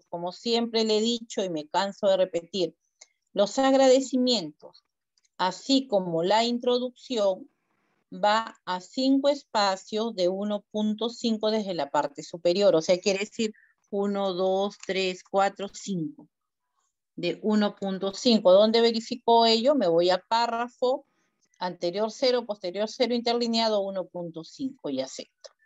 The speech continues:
Y luego hacer los agradecimientos. Esos agradecimientos, complétenlo, ¿ya? Ahora, en este caso dice, "Agradezco a Dios", ¿ya? Pero si yo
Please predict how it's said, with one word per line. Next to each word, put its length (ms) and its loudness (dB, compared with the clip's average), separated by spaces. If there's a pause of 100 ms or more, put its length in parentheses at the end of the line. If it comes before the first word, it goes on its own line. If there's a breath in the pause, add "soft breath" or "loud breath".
(680 soft breath)
Y 120 6
luego 360 10
hacer 240 4
los 180 4
agradecimientos. 800 4
Esos 280 4
agradecimientos, 960 2
complétenlo, 920 -2 (640)
¿ya? 400 -2 (800)
Ahora, 500 2
en 200 -4
este 280 0
caso 320 -2
dice, 440 -6
"Agradezco 920 0
a 80 2
Dios", 560 0 (1400)
¿ya? 340 -8 (1040)
Pero 260 0
si 280 -4
yo 440 2